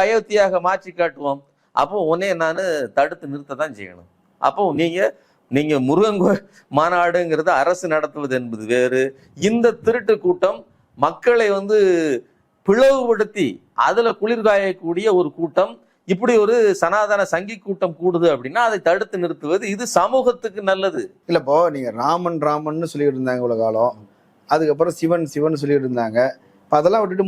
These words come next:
Speaker 2: முருகன் வந்திருக்கிறாங்க, ஒரு மாற்றம் தானே இது, ஏ-, ஏத்துக்கலாம்ல?
Speaker 1: அது, அந்த, அதாவது நீங்க ஒவ்வொரு இடத்தையா காலி பண்ணி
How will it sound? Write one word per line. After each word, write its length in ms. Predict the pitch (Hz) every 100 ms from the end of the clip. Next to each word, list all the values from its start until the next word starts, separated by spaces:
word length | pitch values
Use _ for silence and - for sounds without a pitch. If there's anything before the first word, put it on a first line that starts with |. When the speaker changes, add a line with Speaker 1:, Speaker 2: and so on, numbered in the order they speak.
| 196
Speaker 2:
முருகன் 380 | 233 226 220
வந்திருக்கிறாங்க, 500 | 185 175 170 160 151 160
ஒரு 80 | 147 151
மாற்றம் 360 | 196 202 170
தானே 160 | 147 135
இது, 120 | 123 160 143
ஏ-, 80 | 160
ஏத்துக்கலாம்ல? 500 | 165 165 151 131 147 156 - - - _ -
Speaker 1:
அது, 120 | 104 110
அந்த, 120 | 135 143
அதாவது 280 | 180 160 135 165 139 98 _ _ _
நீங்க 200 | 123 120 110 107 101
ஒவ்வொரு 340 | 151 185 202 185 151
இடத்தையா 380 | 147 165 170 175 190 135
காலி 260 | 143 170 139
பண்ணி 240 | 127 123